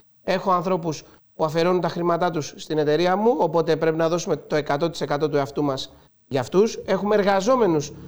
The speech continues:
που δίνουνε τις ώρες τους για να δουλεύουν για μας, οπότε και εμείς δίνουμε το εκατό τοις εκατό του εαυτού μας για εκείνους. Και επίσης έχουμε και ακροατήριο που μας ακούει στα social media και μας βλέπει, στο οποίο επίσης δίνουμε το εκατό τοις εκατό του εαυτού μας.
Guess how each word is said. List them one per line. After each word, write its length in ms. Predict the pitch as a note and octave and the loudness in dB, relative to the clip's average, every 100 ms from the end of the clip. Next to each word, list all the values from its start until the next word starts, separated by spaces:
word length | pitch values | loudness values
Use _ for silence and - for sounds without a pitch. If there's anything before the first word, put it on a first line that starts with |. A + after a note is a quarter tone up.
| - _ _ | -20 _ _
που 120 | F3 | 2
δίνουνε 400 | G3 F#3+ F3+ E3 | 4 4 4 2
τις 400 | - - F3 A3+ | -2 -4 -2 2
ώρες 220 | G#3+ F3+ | 2 2
τους 120 | F3 | -2
για 120 | D#3+ | 0
να 100 | E3 | 0
δουλεύουν 300 | D#3 E3+ D#3+ | 2 0 2
για 160 | D#3 D#3 | 2 2
μας, 240 | D#3+ D#3 | 0 -2
οπότε 280 | - D#3 E3+ | -4 -2 -2
και 100 | D#3+ | 0
εμείς 160 | D#3+ E3 | 0 0
δίνουμε 240 | E3+ D#3 | 0 0
το 80 | D3 | 0
εκατό 320 | C#3 C#3+ F#3 | -2 -2 -2
τοις 120 | E3 | -4
εκατό 440 | D3+ D3+ D3 D3+ C#3 - - _ | -4 -4 0 0 0 -10 -20 _
του 80 | |
εαυτού 340 | E3+ D3+ G3+ D#3+ | -2 0 -2 -2
μας 280 | C#3+ C3+ - | -2 -4 -8
για 140 | C3 | -4
εκείνους. 460 | C#3 C#3+ A#3 C4 C4 - - _ - | -4 2 2 2 -2 -14 -20 _ -4
Και 60 | C4 | -4
επίσης 340 | - C#4+ - | 2 0 2
έχουμε 260 | C4+ C4+ C4 | 0 0 0
και 180 | A#3+ | 2
ακροατήριο 880 | A3 G#3 F#3+ F#3 C#4 B3 E3+ A#2 - - _ _ | 2 2 0 2 2 4 4 2 -4 -18 _ _
που 100 | F#3 | -2
μας 180 | E3+ E3+ | 0 0
ακούει 240 | E3+ G#3 | 2 4
στα 160 | F#3+ E3+ | 4 0
social 400 | F3 D#3+ D#3 D#3+ | -2 0 0 2
media 160 | D#3 | 0
και 100 | C#3+ | 0
μας 180 | C#3 B2+ | -2 0
βλέπει, 400 | E3+ A#3+ D4 C#4 - - _ | 2 2 2 -2 -6 -20 _
στο 100 | - | -6
οποίο 240 | C4 C#4 C#4 | -2 2 2
επίσης 460 | C#4 E4+ D4 A3 | 2 0 2 0
δίνουμε 400 | G3 F3 E3 D3+ - - _ | 0 2 2 0 -4 -20 _
το 60 | F#3 | -4
εκατό 340 | E3+ D#3+ D#3+ | -2 0 0
τοις 100 | D#3 | -2
εκατό 580 | D3+ C#3 D3+ C#3+ C#3+ - - | -4 -2 2 2 0 -10 -2
του 100 | D3 | 0
εαυτού 300 | C#3 C#3 C3+ | 0 -2 -4
μας. 280 | A2+ - | -4 -8